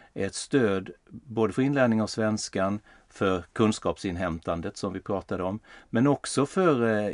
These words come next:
identitetsutvecklingen för individen. Alltså att, eh, kunna känna en trygghet i sig själv, att vara stolt över att man har en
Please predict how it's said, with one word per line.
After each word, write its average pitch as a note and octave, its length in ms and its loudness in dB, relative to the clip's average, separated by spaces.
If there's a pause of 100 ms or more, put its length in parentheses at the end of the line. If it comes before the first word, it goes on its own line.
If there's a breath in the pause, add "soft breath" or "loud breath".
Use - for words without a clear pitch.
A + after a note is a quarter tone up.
identitetsutvecklingen A2+ 1600 -2
för A2+ 320 0 (160)
individen. F2+ 680 -4
Alltså F#2 320 -4 (340 loud breath)
att, - 320 -6
eh, F#2+ 160 0
kunna G2 300 -2
känna F2+ 480 -2 (400 soft breath)
en F#2+ 240 -4
trygghet G#2+ 540 0
i E2+ 60 -2
sig F#2+ 180 -4
själv, E2 440 0
att F#2+ 140 -2
vara A#2+ 80 2
stolt E2 500 0
över C#3+ 240 4
att F2+ 100 -2
man F2 140 -2
har E2+ 280 -2
en D2+ 140 -4